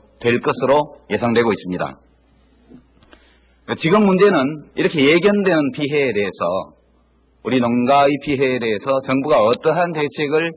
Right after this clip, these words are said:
지금까지 수립해왔고 또 수립하고 있느냐 하는 문제인데요.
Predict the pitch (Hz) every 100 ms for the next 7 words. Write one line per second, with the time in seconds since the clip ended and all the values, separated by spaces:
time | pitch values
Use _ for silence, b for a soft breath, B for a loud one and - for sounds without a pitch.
0 | - _ 131 131 135 131 127 127 139 139
1 | 131 110 101 139 147 147 B B B 151
2 | 139 180 170 160 139 127 160 151 131 113
3 | 104 95 90 - 98 110